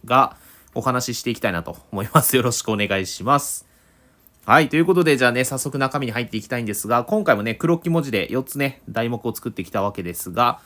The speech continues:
まあ、まずボレーとは何なのかというところなんですが、まあ、Jクラで言うと、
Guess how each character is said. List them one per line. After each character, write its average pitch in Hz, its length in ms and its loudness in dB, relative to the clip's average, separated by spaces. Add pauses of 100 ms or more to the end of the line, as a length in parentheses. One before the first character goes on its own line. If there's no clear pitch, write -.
(600)
ま 202 80 -2
あ、 - 20 0
ま 330 120 4
ず 131 80 -2
ボ 110 200 2
レ 370 140 2
ー 359 60 -2
と 403 100 0
は 123 120 6
何 156 240 0
な 120 80 2
の 95 100 -4
か 101 200 0
と - 100 -8
い 95 60 -2
う 87 40 -8
と 98 80 -10
こ 110 100 -4
ろ 101 60 -4
な 107 140 -4
ん 95 80 -6
で 87 80 -6
す - 220 -10
が、 123 340 2
ま 220 140 2
あ、 233 60 2
J 202 280 0
ク 294 120 -4
ラ 285 120 2
で 285 100 -2
言 269 140 0
う 254 40 -6
と、 190 460 2